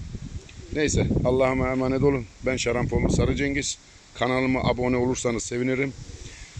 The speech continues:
Hollanda'dan, Hollanda'daki arkadaşım Urfalı İsmail için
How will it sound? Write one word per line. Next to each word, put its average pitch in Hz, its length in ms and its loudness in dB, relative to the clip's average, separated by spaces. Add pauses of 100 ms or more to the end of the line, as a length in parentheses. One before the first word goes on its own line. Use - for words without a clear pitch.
(160)
Hollanda'dan, 131 460 4
Hollanda'daki 131 760 4
arkadaşım 120 540 6
Urfalı - 340 4
İsmail 131 320 2
için - 280 0